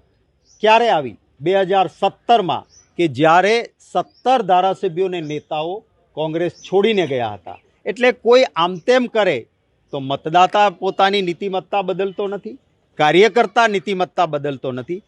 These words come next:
એ અમારી તાકાત છે અને હું સલામ કરું છું એ કાર્યકર્તાઓને, એ નેતાઓને કે જેમણે નીતિમત્તાને વળગીને આપણા ગુજરાતનું ગૌરવ વધાર્યું. કેટલાક મિત્રોએ મને વાત કરી છે, કેટલાકના કારણો પણ હોઈ શકે,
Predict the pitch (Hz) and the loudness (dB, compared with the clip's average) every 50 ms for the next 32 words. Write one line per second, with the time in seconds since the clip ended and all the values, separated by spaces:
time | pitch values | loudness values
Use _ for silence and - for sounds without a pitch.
0 | _ _ _ - 220 247 233 233 247 233 233 - _ - 185 175 - 226 233 247 | _ _ _ 0 2 2 4 4 4 2 2 0 _ 0 0 2 4 4 4 4
1 | - - - 160 110 - _ _ _ _ - 147 156 175 180 175 170 - - 180 | 2 0 -6 -12 -12 -14 _ _ _ _ -10 -6 -4 -4 -4 -4 -4 -4 0 2
2 | 190 208 233 240 220 - 220 202 202 196 - 202 185 170 151 - 151 135 127 143 | 4 4 2 2 0 -2 -2 -2 -2 -2 -2 -4 -4 -4 -4 -4 -4 -4 -2 -4
3 | 147 - 185 170 156 - 202 196 208 214 226 277 320 - - - - - - 156 | -4 -4 -4 -4 -2 -2 -2 -2 -2 -4 -6 -10 -14 -16 -16 -18 -16 -10 -6 -4
4 | 160 143 131 131 135 131 - 185 190 202 214 214 214 196 214 208 214 - _ _ | -4 -4 -4 -4 -6 -2 2 4 4 4 4 2 0 0 -4 -6 -10 -14 _ _
5 | _ _ _ _ - 160 143 120 113 151 156 160 170 180 190 214 214 208 - _ | _ _ _ _ -8 -8 -8 -6 -4 -4 -2 -2 -2 -2 0 -2 -2 -4 -8 _
6 | _ _ _ - 117 127 135 151 147 - 240 254 247 233 220 - _ _ - 208 | _ _ _ -12 -10 -8 -6 -8 -6 -2 0 2 4 2 2 0 _ _ 2 2
7 | 202 196 190 185 170 156 156 156 143 147 156 151 143 165 185 202 _ _ _ _ | 4 4 2 0 0 0 0 -2 -2 -2 -4 -4 -4 -6 -8 -10 _ _ _ _
8 | - - 139 - 165 156 147 135 135 120 120 123 127 123 - 175 202 190 165 156 | -8 -8 -4 -2 -2 -2 -2 -4 -6 -4 -4 -4 -4 -4 -6 -10 -6 -2 0 0
9 | 147 139 120 104 101 - 165 196 - - 160 - - 202 208 208 196 180 175 - | 2 0 -2 -2 -4 -4 -4 -4 -4 -4 -6 -4 -2 -2 -2 -2 -4 -10 -10 -10
10 | 175 170 175 180 165 160 151 143 117 107 107 107 _ _ - 135 131 151 165 - | -10 -8 -8 -8 -8 -10 -10 -8 -6 -6 -6 -8 _ _ -12 -10 -10 -10 -12 -16
11 | - - _ _ _ 180 190 - 139 - 285 196 190 220 220 214 277 147 139 143 | -20 -20 _ _ _ -20 -16 -14 -10 -6 -6 -6 -4 -6 -4 -2 0 0 0 0
12 | 165 190 190 208 202 190 139 139 139 127 - 160 151 185 | -2 -4 -2 -2 -2 -2 -2 -2 -4 -4 -6 -8 -8 -10